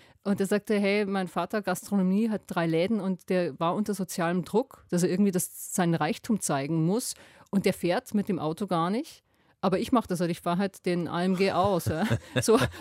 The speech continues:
Speaker 1: und der, der war so lustig, weil der wirklich so mit, äh, mit Cap drin saß und, äh, so mit, mit Sound und mit allen Attributen, die man so, Zuschreibung, ne, Goldkette und was weiß ich. Und der hat sich einen totalen Spaß draus gemacht. Und weißt du, was der beruflich gemacht hat?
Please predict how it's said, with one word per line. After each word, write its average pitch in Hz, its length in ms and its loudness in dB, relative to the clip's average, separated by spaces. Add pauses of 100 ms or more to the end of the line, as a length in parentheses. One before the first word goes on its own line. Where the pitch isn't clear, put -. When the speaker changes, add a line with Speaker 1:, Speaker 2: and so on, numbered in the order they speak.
Speaker 1:
und 254 140 4
der, 214 80 4
der 185 180 0
war 208 140 2
so 254 80 2
lustig, 233 420 -2
weil 214 80 2
der 196 140 2
wirklich 240 200 -4
so 233 120 -2
mit, 202 240 -2
äh, 180 260 0 (160)
mit 190 280 -4
Cap 214 220 -2 (200)
drin 214 260 2
saß 196 440 2
und, 185 500 -6
äh, 165 400 -2
so 190 240 -4
mit, - 480 -8
mit 202 180 0
Sound 165 500 0
und - 480 -6 (400)
mit 196 240 0
allen 202 300 4
Attributen, 190 960 0
die 196 80 0
man 190 220 2
so, 185 320 -2
Zuschreibung, 165 760 -2
ne, 208 300 -4
Goldkette 180 560 -2
und 170 140 -2
was 170 140 -4
weiß 170 120 -2
ich. - 220 -6 (320)
Und 196 140 2
der 208 80 6
hat 214 100 2
sich 233 80 0
einen 214 80 4
totalen 208 280 2
Spaß - 320 -2
draus 247 220 -4
gemacht. 202 380 -2
Und 190 100 -2
weißt 170 240 0
du, 262 60 0
was 220 160 -2
der 202 100 2
beruflich 202 420 -2
gemacht 180 420 -2
hat? 214 260 -4